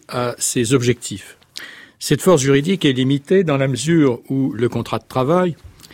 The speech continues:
fait peser sur le salarié une obligation de moyens et non de résultats. Mais cela ne veut pas dire que la fixation d'objectifs soit sans effet sur l'exécution, euh, du contrat. Certes,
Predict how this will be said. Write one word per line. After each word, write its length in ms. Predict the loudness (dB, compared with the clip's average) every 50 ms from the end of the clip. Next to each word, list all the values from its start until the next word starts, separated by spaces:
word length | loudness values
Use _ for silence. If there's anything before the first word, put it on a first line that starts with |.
| -20 _ _ _ _
fait 240 | -8 0 0 0 2
peser 500 | 4 4 4 4 4 4 4 6 6 4
sur 180 | 2 0 -2
le 100 | -2 -2
salarié 400 | -2 -2 0 0 0 2 2 2
une 100 | 2 2
obligation 500 | 0 0 0 0 0 0 -2 -2 -2 -2
de 60 | -2 0
moyens 560 | 0 2 2 2 2 2 2 2 0 -2 -4 -8 _ 0
et 140 | 2 2 4
non 200 | 4 4 4 4
de 100 | 4 4
résultats. 600 | 4 4 2 2 2 -2 -2 -2 -6 -6 -6 -6 -8 _ _ _ _ _ _ _ _ _ -20 -20 -20 -20 -20 -20 _ -8
Mais 60 | -6
cela 160 | -2 2 2 2
ne 80 | 2
veut 140 | 2 2 0
pas 160 | 2 2 0
dire 320 | 0 0 0 2 2 0 0
que 100 | -2 -8
la 60 | -8
fixation 560 | -6 -6 -6 -2 -2 -2 -2 0 0 0 2
d'objectifs 600 | 2 2 0 2 0 0 0 -2 -4 -2 -2 -2
soit 220 | -2 -2 0 0 0
sans 340 | 0 2 2 2 2 2 0
effet 440 | -2 -2 0 0 2 2 2 0 -6 _ _ _ _ _ -20 _ _ _ _
sur 280 | -14 -6 0 0 2 2
l'exécution, 920 | 2 0 0 -2 -6 -6 -6 -6 -6 -6 -4 -2 -2 -2 -2 -2 -6 -8 _ -16 -10 -6
euh, 220 | -4 -4 -4 -4 -6
du 240 | -8 -8 -8 -8
contrat. 540 | -4 0 2 2 2 2 -2 -6 -8 -8 -10 -12 _ _ _ _ -20 -20 -20 -20 -20 _ _
Certes, 560 | -4 0 4 4 4 4 0 -6 -18 -20 -20